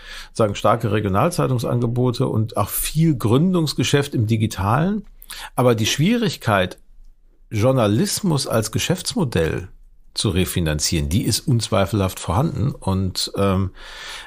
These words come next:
da würde ich mir, und das bieten wir als Stadt an, das können wir auch jederzeit tun, noch mehr Leidenschaft wünschen, gemeinsam neue Wege zu gehen, was man machen kann.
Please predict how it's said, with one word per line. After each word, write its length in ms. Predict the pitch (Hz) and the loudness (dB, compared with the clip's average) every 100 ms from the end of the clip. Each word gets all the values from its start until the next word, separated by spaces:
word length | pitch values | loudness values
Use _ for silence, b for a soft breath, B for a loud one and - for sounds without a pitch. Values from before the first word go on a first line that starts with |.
| B - | B -2
da 340 | 98 113 101 | 2 2 2
würde 260 | 113 143 156 | 2 2 2
ich 220 | 147 - | -2 -2
mir, 340 | 131 123 123 123 | 0 2 2 2
und 120 | 101 | -2
das 160 | 90 | -2
bieten 260 | 92 135 131 | -2 -2 0
wir 140 | 117 | 2
als 100 | 104 | 0
Stadt 320 | - 101 - - | 0 -2 0 0
an, 140 | 165 | 0
das 160 | 135 - | 0 0
können 160 | 117 | 0
wir 80 | 120 | 2
auch 60 | 101 | 2
jederzeit 440 | 117 107 110 95 | 2 0 -2 -2
tun, 280 | - 131 127 | 0 0 2
noch 200 | 117 - | 0 0
mehr 340 | 117 120 131 120 | 0 2 0 0
Leidenschaft 760 | 107 117 139 - 123 120 - | 2 4 2 0 -2 -2 -2
wünschen, 540 | 117 131 - 123 120 | 0 0 0 0 0
gemeinsam 720 | 117 107 104 123 120 117 120 107 | 0 2 2 2 2 2 2 2
neue 320 | 110 123 98 | 2 2 2
Wege 260 | 113 123 | 0 0
zu 200 | 120 120 | -2 -2
gehen, 420 | 101 113 117 117 107 | 0 0 0 0 0
was 180 | 110 | 0
man 160 | 117 107 | 0 2
machen 260 | 107 110 98 | 2 0 0
kann. 320 | 107 139 | 0 2